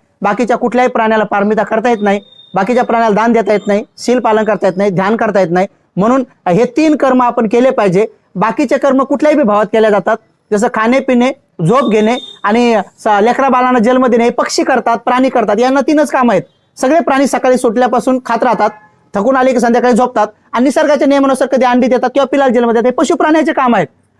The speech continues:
माणसं बी एवढंच करू लागले, खाऊ लागले आणि नंतर संध्याकाळी झोप घेतली आणि नंतर मुलाबाळाला जन्म दिला आणि मेले, तर त्यांच्यात आणि पशु प्राण्यात काय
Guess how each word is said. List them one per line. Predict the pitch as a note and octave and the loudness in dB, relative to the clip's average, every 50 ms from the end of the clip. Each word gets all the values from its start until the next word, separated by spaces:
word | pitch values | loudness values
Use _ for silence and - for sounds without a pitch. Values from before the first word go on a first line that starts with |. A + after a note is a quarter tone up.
| _ | _
माणसं | G#3 A3+ C#4 D4+ - F#4+ E4+ | -2 0 0 0 0 0 2
बी | E4+ E4+ | 2 2
एवढंच | E4+ E4 D#4+ D#4 - | 2 2 2 0 0
करू | - D#4+ D4+ D4+ | 0 0 0 2
लागले, | D4+ C#4+ C4+ C#4 B3+ - - - - | 2 2 2 2 0 0 -2 -8 -6
खाऊ | - A#3+ C4 C#4+ | -2 0 2 2
लागले | C#4 C4+ B3+ B3 C4 C4 C4 C4 C4 - - - - | 2 2 2 2 2 2 2 0 -2 -8 -12 -6 -2
आणि | G3 A3 | -2 0
नंतर | B3 B3 C4+ | 0 0 0
संध्याकाळी | - A3+ B3 B3 B3 B3 B3+ A3 | 0 0 0 0 2 2 2 2
झोप | A#3+ B3+ A3 | 2 2 2
घेतली | G3+ A#3+ B3 C4 B3 B3+ B3 A#3+ - _ _ - | 0 -2 0 0 0 0 0 -2 -6 _ _ -6
आणि | G3+ G#3+ | -2 0
नंतर | A#3+ B3+ - C4 | 0 0 0 2
मुलाबाळाला | A3+ B3+ C4+ C4 B3+ C4 B3+ B3+ A3 | 2 2 2 2 2 2 2 2 2
जन्म | C4 B3+ B3+ C4 | 2 2 2 2
दिला | A3+ B3+ B3+ | 2 2 2
आणि | B3+ A#3+ | 2 2
मेले, | B3 C#4 C#4 C#4 C4 C4 | 2 2 4 2 2 0
तर | C4 - _ - C#4+ - | -2 -6 _ -6 -2 0
त्यांच्यात | D4+ D4+ D4 E4 D4 D#4 | 0 2 2 2 0 0
आणि | E4 C4+ | 0 0
पशु | E4 - - D4 | 0 0 0 0
प्राण्यात | - D4+ D4+ D#4+ - | 0 0 0 0 0
काय | - E4 | 0 -2